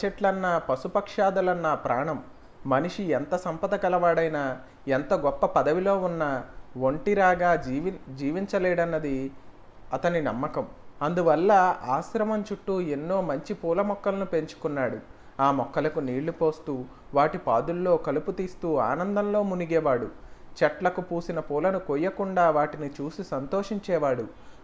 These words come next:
ఆ మొక్కల వద్దకు వెళ్ళి వాటిని ఆత్మీయంగా స్పర్శిస్తూ ఏదో మాట్లాడేవాడు. ఇదే అతని ప్రపంచం. ఈ క్రమంలో ఒకసారి ఆ అవధూత ఆరోగ్యం బాగాలేక మంచాన పడ్డాడు. చెట్లను చూడడం కాదు కదా,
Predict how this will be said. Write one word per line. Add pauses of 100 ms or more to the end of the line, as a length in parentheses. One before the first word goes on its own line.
ఆ
మొక్కల
వద్దకు
వెళ్ళి
వాటిని
ఆత్మీయంగా
స్పర్శిస్తూ
ఏదో
మాట్లాడేవాడు. (560)
ఇదే
అతని
ప్రపంచం. (460)
ఈ
క్రమంలో
ఒకసారి
ఆ
అవధూత
ఆరోగ్యం
బాగాలేక
మంచాన
పడ్డాడు. (500)
చెట్లను
చూడడం
కాదు
కదా,